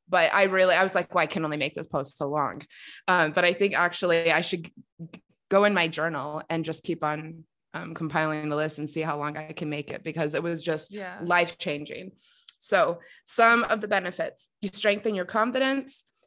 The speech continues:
Speaker 1: you become radically self-reliant, you learn more about self-care. It, I mean, when you're single and you have to provide that for yourself, mm, it's, you're just, you're just, you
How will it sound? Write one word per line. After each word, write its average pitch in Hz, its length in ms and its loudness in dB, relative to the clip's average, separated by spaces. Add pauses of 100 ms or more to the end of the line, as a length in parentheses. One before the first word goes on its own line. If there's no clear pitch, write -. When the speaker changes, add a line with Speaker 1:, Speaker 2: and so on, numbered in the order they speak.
Speaker 1:
you 202 140 2
become 190 320 2 (120)
radically 214 560 2
self-reliant, 185 1040 -2 (760)
you 214 160 0
learn 214 400 4 (120)
more 202 360 4
about 190 400 -2
self-care. 175 1000 -4 (440)
It, 202 240 4
I 220 120 4
mean, 214 240 2 (100)
when 233 160 0
you're 226 240 0
single 185 580 0 (280)
and 190 200 2
you 180 220 -2
have 190 180 -6
to 202 80 -4
provide 170 360 0
that 196 200 2
for 175 120 -4
yourself, 170 560 0 (840)
mm, 175 240 0 (800)
it's, 190 260 0
you're 202 220 6
just, 190 240 2
you're 190 140 4
just, 185 160 2 (240)
you 202 180 -6